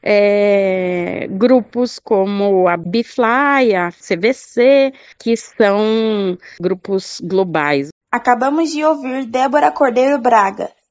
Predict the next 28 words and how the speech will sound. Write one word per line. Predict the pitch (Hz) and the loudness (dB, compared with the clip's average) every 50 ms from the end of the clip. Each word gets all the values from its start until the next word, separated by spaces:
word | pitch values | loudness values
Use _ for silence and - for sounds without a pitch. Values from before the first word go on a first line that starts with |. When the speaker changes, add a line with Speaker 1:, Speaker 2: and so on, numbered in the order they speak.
| _ _ | _ _
Speaker 2:
professora | - 226 226 233 233 - 294 285 294 294 | -6 -4 -2 -2 -2 0 2 2 2 0
de | 285 - | -2 -4
turismo | - 302 277 240 262 269 262 269 262 269 | -4 -4 -4 -2 -2 -2 -2 0 0 -2
e | 277 269 | -2 -2
programa | - 277 269 262 247 262 254 254 262 | 0 -2 -2 0 0 -2 0 -2 -2
de | 247 262 | -2 -4
pós-graduação | - - 285 311 311 311 294 311 254 294 285 285 285 277 - - 269 262 | -2 2 2 2 2 2 0 0 0 0 0 0 0 0 -2 -4 -2 -2
em | 262 | -2
turismo | 269 - 311 302 269 269 269 277 269 285 277 285 294 - _ _ - - | -4 -4 -4 -2 -2 -2 -2 -2 -2 0 -2 -2 -2 -6 _ _ -8 -2
da | 294 302 330 | 0 2 2
Escola | 339 330 - - 285 269 269 269 | 0 -2 -2 0 0 0 0 0
de | 254 - - | -4 -4 -6
Comunicações | - 277 262 269 262 254 - 262 254 254 - - 302 311 320 311 - 311 | -4 -2 -2 0 -2 -2 -2 -2 -4 -4 -2 -2 0 0 0 -2 0 2
e | 277 | 4
Artes | 247 240 254 247 - - - | 4 4 4 2 -2 -6 0
da | 220 277 285 | 2 4 4
usp. | 277 240 214 220 - - _ - - - _ _ _ _ _ - | 4 2 -2 -6 -10 -14 _ -18 -20 -20 _ _ _ _ _ -2
Ela | - 226 240 247 | 2 2 2 2
comentou | 240 294 269 285 294 294 285 285 269 269 269 | 2 0 0 2 0 0 0 0 0 -2 -2
sobre | 269 - 277 233 277 277 | -2 -2 -4 -2 -4 -4
como | - 311 320 330 370 359 | 0 0 0 0 0 -4
o | |
turismo | 359 330 302 285 285 269 277 262 | -4 -2 -2 -2 -2 -2 -4 -6
global | 240 240 277 294 254 247 269 247 233 247 247 - _ _ _ - | -2 0 -2 0 2 2 2 4 2 2 -2 -6 _ _ _ -2
pode | 262 277 285 277 294 | -2 -2 0 0 -4
impactar | 285 294 - 339 349 - 427 - - 349 311 330 349 | -4 0 0 -2 -2 -2 -4 -2 2 2 4 4 2
o | 349 320 | 2 2
mundo, | 285 277 269 254 233 196 - - | 2 2 2 0 -2 -6 -8 -12